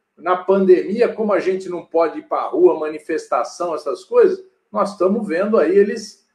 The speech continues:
atacarem aí o Paulo Guedes fazendo todos os negócios possíveis, viu?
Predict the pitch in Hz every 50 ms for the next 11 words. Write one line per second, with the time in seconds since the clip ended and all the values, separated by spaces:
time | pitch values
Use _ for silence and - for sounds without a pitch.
0 | _ _ _ - 139 165 - - 233 202 - - - - 143 151 175 190 196 208
1 | 196 180 151 143 185 202 196 - - 190 196 196 196 175 - - 147 160 185 196
2 | 196 - - - 220 185 - - - - 170 196 202 196 202 - - - _ -
3 | - 226 240 - 202 202 214 214 190 196 202 190 - - 135 - 170 180 180 -
4 | - - - - _ - 202 190 196 - - 170 165 143 113 120 113 107 101 123
5 | 156 165